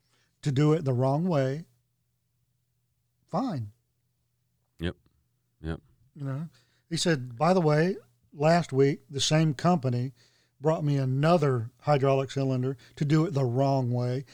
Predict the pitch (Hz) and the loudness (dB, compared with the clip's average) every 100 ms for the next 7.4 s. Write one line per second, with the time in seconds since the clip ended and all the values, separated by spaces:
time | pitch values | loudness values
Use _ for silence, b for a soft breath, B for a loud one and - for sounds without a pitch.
0 | B - 143 175 165 135 143 127 127 123 | B -4 0 2 2 0 -2 0 -2 -2
1 | 131 135 170 _ _ _ _ _ _ 139 | -2 -2 -4 _ _ _ _ _ _ -4
2 | 143 151 156 147 147 156 151 160 156 151 | -4 -2 -2 0 0 0 0 0 0 0
3 | - 123 147 135 135 147 147 147 151 131 | -4 -4 0 0 2 2 0 -2 -2 0
4 | 180 - 185 196 156 139 139 139 b b | -2 0 2 2 2 -2 -2 -4 b b
5 | - 127 127 143 147 139 170 170 180 175 | -8 -4 -2 -2 -4 -4 -4 -4 -4 -4
6 | 156 147 _ _ _ _ _ _ _ _ | -4 -8 _ _ _ _ _ _ _ _
7 | _ _ 78 80 | _ _ -8 -8